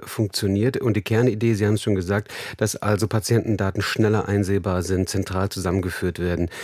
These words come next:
damit Ärzte eben wirklich sehen, was andere Ärztinnen und Ärzte gemacht haben, wo vielleicht auch Risiken liegen, welche Vorsorgen sinnvoll sind, welche Medikamente verschrieben worden sind.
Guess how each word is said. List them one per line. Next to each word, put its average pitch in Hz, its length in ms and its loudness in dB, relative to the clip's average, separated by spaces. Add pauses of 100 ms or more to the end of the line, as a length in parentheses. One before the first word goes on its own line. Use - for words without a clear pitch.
(140)
damit - 180 2
Ärzte 92 360 -2
eben 82 300 -4
wirklich 87 280 -4
sehen, 87 240 0
was 85 220 -6
andere 98 400 2 (240)
Ärztinnen 101 400 0
und 90 160 0
Ärzte 92 400 -2
gemacht 92 500 -4
haben, 101 300 -2
wo 98 80 0
vielleicht - 260 -6
auch 117 140 -2
Risiken 120 400 2
liegen, 104 320 0
welche 95 260 2
Vorsorgen 110 560 2
sinnvoll 92 440 0
sind, 90 200 -2
welche 85 300 -2 (400)
Medikamente 104 540 4
verschrieben 98 480 -2
worden 92 220 0
sind. 92 200 0